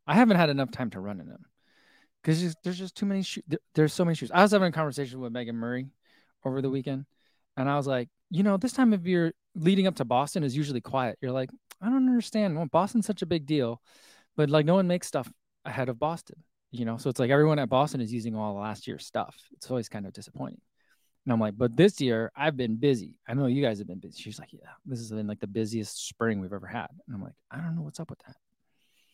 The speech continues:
I think it's just 'cause we're still catching up from, like, um, all the, uh, supply chain stuff. All right, let me scroll down all the way to the bottom. Uh, let me see what we got. Uh, <laughs> Go Home Raj says,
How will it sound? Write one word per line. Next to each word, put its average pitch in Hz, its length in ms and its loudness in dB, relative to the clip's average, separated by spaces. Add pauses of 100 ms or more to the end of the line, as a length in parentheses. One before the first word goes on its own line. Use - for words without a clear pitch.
(120)
I 143 120 8
think 170 160 12
it's - 180 2
just - 180 -14
'cause 117 280 -6 (260)
we're 123 180 -2
still 131 200 2
catching 123 340 -4
up 120 160 -6
from, 113 140 -2
like, 104 300 -10 (100)
um, 110 400 -8 (1040)
all 120 160 0
the, 113 260 2
uh, 101 360 -2 (1120)
supply 101 300 -8
chain 101 240 -10
stuff. - 260 -18 (1500)
All 131 80 2
right, 113 80 2
let 156 100 2
me 170 60 6
scroll 180 180 8
down 156 140 8
all 147 100 6
the 135 60 6
way 135 80 4
to 127 60 4
the 117 80 2
bottom. 104 340 -6 (380)
Uh, 123 60 -4
let 110 80 -4
me 107 120 -6
see - 100 -10
what 113 100 -8
we - 40 -12
got. - 160 -16 (840)
Uh, 160 340 10
<laughs> - 20 12
Go 202 200 12
Home 277 220 12
Raj 220 220 12
says, 180 280 6